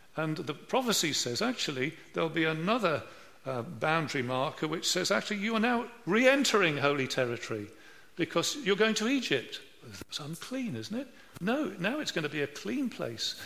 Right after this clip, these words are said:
There's gonna be a marker on the boundary, t-, a, a, a sign to the Lord Almighty in the land of Egypt. Isn't that amazing?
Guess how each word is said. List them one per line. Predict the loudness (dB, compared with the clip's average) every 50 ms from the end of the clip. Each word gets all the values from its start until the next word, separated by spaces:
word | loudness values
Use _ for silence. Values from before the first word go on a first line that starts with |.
| -16 -10 -8
There's | -6 -6 -4
gonna | -4 -2 -2 -2 -2
be | -2 -4 -4 -4 -4
a | -6
marker | -4 -4 -2 0 2 2 2 2 2 -2 -4 -6 -4 -2
on | 0 0 0 0
the | 0 0
boundary, | 0 0 0 0 -2 -4 -6 -6 -6 -6 -6 -6 -10 -16 -20 -20 -20 -20 -20 -14 -12
t-, | -10 -4 -2
a, | -2
a, | -2 0 -2 -4 -2 -2
a | -2
sign | -2 0 0 2 2 2 2 0 0 -2 -6 -10 -16 -16 -18 -16 -12 -4
to | -4 0
the | 2 2
Lord | 2 2 2 2 2 2 2
Almighty | 2 2 2 2 2 0 0 0 -2 -4 -6 -4 -4 -4
in | -4
the | -2 -2
land | -2 -2 -2 -2 -2
of | -2 -2 -2
Egypt. | -4 -4 -4 -4 -6 -8 -8 -10 -12 -16 -18 -20 -20 -20 -20 -20 -20 -20 -20 -20 -20 -20 -20 -20 -18 -14
Isn't | -12 -10 -8 -8
that | -10 -12 -12 -10
amazing? | -6 -6 -6 -6 -6 -10 -12 -14